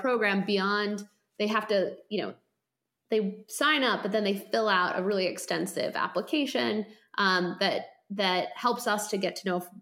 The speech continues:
whether or not they're a good candidate. But then we have a call with everyone who, who wants to go through it, because everyone deserves to have all of their, their questions answered. So,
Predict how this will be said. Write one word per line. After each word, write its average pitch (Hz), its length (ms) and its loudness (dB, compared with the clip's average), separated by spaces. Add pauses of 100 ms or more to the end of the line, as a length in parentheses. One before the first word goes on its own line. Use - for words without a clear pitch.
(100)
whether 190 260 4
or 180 60 0
not 160 160 -2
they're 190 160 4
a 196 80 0
good 202 180 -2
candidate. 269 320 0
But 214 100 -8
then 233 120 0
we 254 100 0
have 254 140 0
a 202 60 -4
call - 360 -2
with 175 140 -4
everyone - 440 -8
who, 196 320 -4
who 185 120 0
wants 160 260 -4
to 170 60 -8
go - 100 -2
through - 220 -4
it, - 120 -6
because 170 680 0 (440)
everyone 196 320 2
deserves 170 440 0
to - 80 -8
have 165 180 -4
all 156 160 -2
of 156 100 -6
their, - 260 -2 (180)
their 170 220 -4
questions - 960 -6
answered. 233 500 0
So, 175 300 2